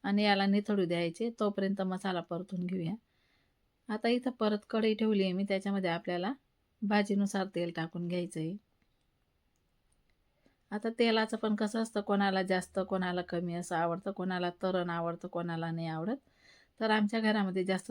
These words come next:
तरण कोणी खात नाही ना, म्हणून मी जास्त तर्रीवाल्या भाज्या बनवत नाही. लिमिटमध्येच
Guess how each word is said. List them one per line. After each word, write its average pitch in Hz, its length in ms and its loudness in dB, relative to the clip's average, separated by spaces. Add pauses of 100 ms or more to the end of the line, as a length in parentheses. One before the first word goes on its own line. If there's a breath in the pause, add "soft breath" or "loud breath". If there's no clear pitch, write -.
(140)
तरण 190 280 0
कोणी 190 320 0
खात 196 220 -2
नाही 180 120 -2
ना, 180 100 0
म्हणून 190 240 2
मी 170 140 -2
जास्त 180 300 -2 (140)
तर्रीवाल्या 180 480 0
भाज्या 180 320 -2
बनवत 170 400 -4
नाही. 190 200 -2 (800 soft breath)
लिमिटमध्येच 208 680 2